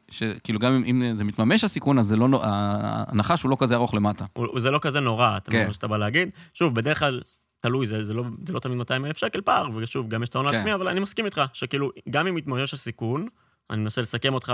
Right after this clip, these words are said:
Speaker 2: וזה,
Speaker 1: כן,
Speaker 2: כי נראה לי
Speaker 1: נכון,
Speaker 2: זה לא היה
Speaker 1: נכון,
Speaker 2: ברור.
Speaker 1: נכון.
Speaker 2: גם אם מתממש הסיכון, אוקיי? אז אמנם הסיכוי יותר גבוה שזה יקרה, אבל הסיכון עצמו הוא פחות נורא.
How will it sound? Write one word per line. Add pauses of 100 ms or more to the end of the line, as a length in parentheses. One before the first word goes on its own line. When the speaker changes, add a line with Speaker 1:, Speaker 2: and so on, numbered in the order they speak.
Speaker 2:
וזה,
Speaker 1:
כן,
Speaker 2:
כי
נראה
לי
Speaker 1:
נכון,
Speaker 2:
זה
לא
היה
Speaker 1:
נכון,
Speaker 2:
ברור. (180)
Speaker 1:
נכון.
Speaker 2:
גם
אם
מתממש
הסיכון, (460)
אוקיי? (120)
אז (360)
אמנם
הסיכוי
יותר
גבוה
שזה
יקרה,
אבל
הסיכון
עצמו
הוא
פחות
נורא.